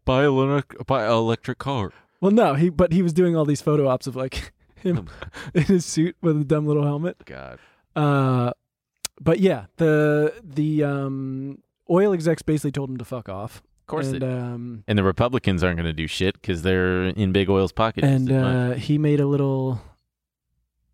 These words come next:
Speaker 2: it was funny. He made a little comment like, "Whoa, I didn't know they'd be so sensitive." But, uh,
Speaker 1: Hmm.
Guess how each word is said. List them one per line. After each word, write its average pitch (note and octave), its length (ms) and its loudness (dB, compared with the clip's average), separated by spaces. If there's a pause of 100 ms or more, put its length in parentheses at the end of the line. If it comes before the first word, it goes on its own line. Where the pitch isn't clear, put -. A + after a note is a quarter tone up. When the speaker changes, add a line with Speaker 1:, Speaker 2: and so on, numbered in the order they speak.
(180)
Speaker 2:
it G3 100 6
was A3 120 0
funny. E3+ 380 2
He C#3+ 100 2
made D#3+ 160 4
a D#3+ 60 2
little D3 160 0
comment C#3 400 0
like, A#2 200 -4
"Whoa, C#3 280 -2
I G#2+ 60 -8
didn't B2+ 160 -6
know C3+ 120 -6
they'd B2+ 140 -6
be B2+ 100 -6
so B2 160 -8
sensitive." A#2 540 -8 (160)
But, A2+ 280 -6
uh, A2 360 -8
Speaker 1:
Hmm. A#2 140 -6